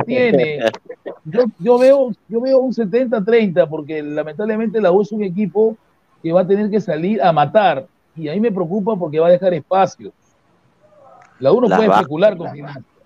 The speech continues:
Speaker 1: no, claro, las bajas que tiene y aparte que las bandas van a ser complicadas porque Bolívar te hace recorridos y te hace recorrido cuando puede, pero,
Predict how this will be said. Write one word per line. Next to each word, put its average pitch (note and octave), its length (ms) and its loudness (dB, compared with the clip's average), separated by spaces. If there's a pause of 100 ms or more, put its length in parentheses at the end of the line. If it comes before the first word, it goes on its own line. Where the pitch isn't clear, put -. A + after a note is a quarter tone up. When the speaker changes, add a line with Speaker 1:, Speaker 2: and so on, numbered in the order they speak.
Speaker 1:
no, B2+ 100 -20
claro, C#3 380 -4
las B2+ 140 -2
bajas D#3+ 260 -4
que E3+ 100 -6
tiene E3 480 -4 (420)
y F3+ 120 4
aparte G3 440 0
que F#3+ 120 2
las D#3 160 4
bandas G3 280 4
van F#3+ 120 0
a F#3 80 -2
ser F#3 120 -4
complicadas F3 680 2
porque D3 540 -6
Bolívar F#3 480 0
te F3 80 4
hace F3+ 160 2
recorridos F3+ 760 0
y D3+ 60 -20
te D#3 120 -4
hace D3 120 -6
recorrido D3+ 460 -4
cuando C#3+ 260 -6
puede, D#3+ 400 -2 (400)
pero, D3 340 2